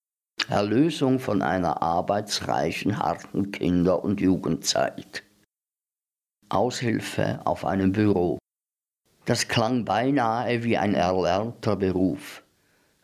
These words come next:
Sie würde sich ihr Leben jetzt einrichten,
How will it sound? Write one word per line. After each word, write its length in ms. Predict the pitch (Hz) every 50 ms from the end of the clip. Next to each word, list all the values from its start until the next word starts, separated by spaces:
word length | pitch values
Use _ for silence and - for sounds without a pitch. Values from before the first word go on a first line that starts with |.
| _ -
Sie 220 | - - - 95
würde 380 | 104 101 98 98 98 98 101 95
sich 260 | - 95 - - -
ihr 180 | 101 78 87
Leben 340 | 82 82 87 95 92 - 98
jetzt 460 | 101 90 98 98 - - - - -
einrichten, 800 | - 85 87 87 85 - - 73 - - - - - - - -